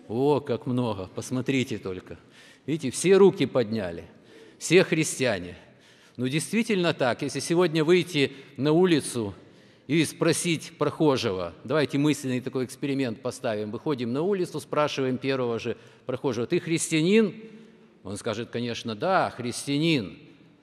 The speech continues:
«А как ты узнал, что ты христианин?» «Ну, как, э, в церковь хожу, пасочку хожу светить». «Ну, а ещё как ты узнал?» «Родители верующие».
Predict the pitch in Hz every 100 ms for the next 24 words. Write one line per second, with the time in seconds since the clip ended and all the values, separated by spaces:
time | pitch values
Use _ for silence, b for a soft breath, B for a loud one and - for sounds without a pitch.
0 | _ _ _ - 123 214 - 214 170 180
1 | 156 147 143 131 131 120 - 117 104 87
2 | - - - _ b b b - 156 196
3 | - 147 113 - 120 107 98 87 - b
4 | b b _ - 185 196 196 170 180 160
5 | 170 180 170 - - - 156 156 160 -
6 | 151 156 131 151 135 147 - 143 139 139
7 | 139 - - - - _ _ b b b
8 | b b b _ _ _ 175 208 175 147
9 | 151 - 175 160 165 - 160 151 135 147
10 | 143 131 - - B B B 147 220 196
11 | - 180 175 175 175 160 160 - - 160
12 | 151